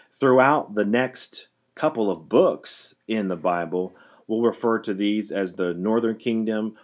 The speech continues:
or the southern kingdom, or the kings of the north or the kings of the south. And this also means that from now on, Israel's gonna have two rulers ruling simultaneously at times.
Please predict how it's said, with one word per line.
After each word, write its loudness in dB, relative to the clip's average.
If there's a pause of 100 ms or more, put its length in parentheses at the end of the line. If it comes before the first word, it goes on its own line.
(120)
or -2
the 0
southern 2
kingdom, -6
or -4
the -6
kings -4
of -2
the -2
north -2
or -4
the -8
kings -4
of -2
the -10
south. -12 (680)
And -2 (140)
this -6
also 0
means -2
that 0
from -4
now 0
on, 0
Israel's -2
gonna -6
have -6
two -4
rulers 0 (400)
ruling 4
simultaneously -2
at -4
times. -8